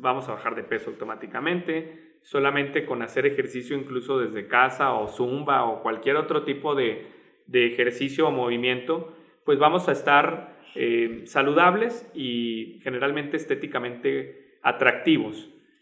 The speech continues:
que eso también es otro tema, pero hay estándares de belleza que nos marca la sociedad y creemos que, uno, estando muy delgados, vamos a estar saludables,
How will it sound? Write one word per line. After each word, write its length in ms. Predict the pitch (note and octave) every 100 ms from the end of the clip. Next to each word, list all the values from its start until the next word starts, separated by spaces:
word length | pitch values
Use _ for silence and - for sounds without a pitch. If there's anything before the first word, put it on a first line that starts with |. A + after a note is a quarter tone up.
| _
que 140 | - C3
eso 180 | C3 -
también 720 | C3+ B2 B2+ C#3+ C#3 - - _ _ _ _
es 220 | C#3+ C#3+
otro 300 | E3+ E3+ E3
tema, 440 | E3 C#3+ D#3 F#3 - - _ _
pero 260 | C#3 C3 D3
hay 180 | F#3+
estándares 540 | G#3 G3+ F#3 F#3+ F#3 C3+
de 100 | B2+
belleza 680 | B2 C3 D#3+ D#3+ A#2 A#2+ - - _
que 100 | -
nos 140 | A#2
marca 300 | A#2+ D3 D#3+
la 120 | E3 D3
sociedad 680 | C3+ - A#2+ B2+ D#3+ - - -
y 160 | - D3
creemos 640 | D3 D3 D#3+ F3+ G3 F#3+
que, 160 | - B2 B2 -
uno, 400 | E3 C#3 G#2 -
estando 540 | - C#3 D#3+ E3 F3+ F#3
muy 220 | D#3 G3+
delgados, 600 | G#3+ E3 D#3+ G3+ - - - _ _ -
vamos 260 | C#3 D#3+
a 40 | D3
estar 240 | - B2
saludables, 680 | C3+ A#2+ G#2+ F2+ F2+ -